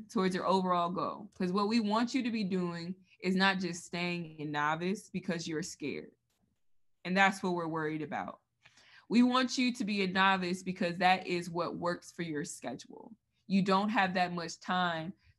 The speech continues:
to put into debate. Um, and so you are only able to perhaps to attend these weekly Wednesday meetings.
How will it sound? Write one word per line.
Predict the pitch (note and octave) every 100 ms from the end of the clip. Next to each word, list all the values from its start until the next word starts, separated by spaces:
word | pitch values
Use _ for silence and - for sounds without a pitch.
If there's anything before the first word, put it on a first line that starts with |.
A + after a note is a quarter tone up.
| -
to | G#3
put | F#3 G3+ -
into | - F3 - A3+
debate. | G3+ G3 G#3 G#3 - _ _ _ _ _ _ -
Um, | F3 F3 E3+ E3 D3+ -
and | F3+
so | F3 G3+ F3+ F3 E3+ F3 - _ -
you | F3+ G#3 G3+ G3+ - - _ -
are | F3+ F3+ F#3+
only | G#3+ G#3+ G3+
able | - F3+ F3+ E3+
to | F3 -
perhaps | F#3+ G#3 E3 E3 - -
to | B3 G3
attend | F#3 - F#3+ F3 E3+ E3
these | E3 E3+
weekly | E3 F#3 F#3 F#3
Wednesday | E3 D#3+ D#3 D#3+ C#3+ C#3
meetings. | D3 C#3+ - -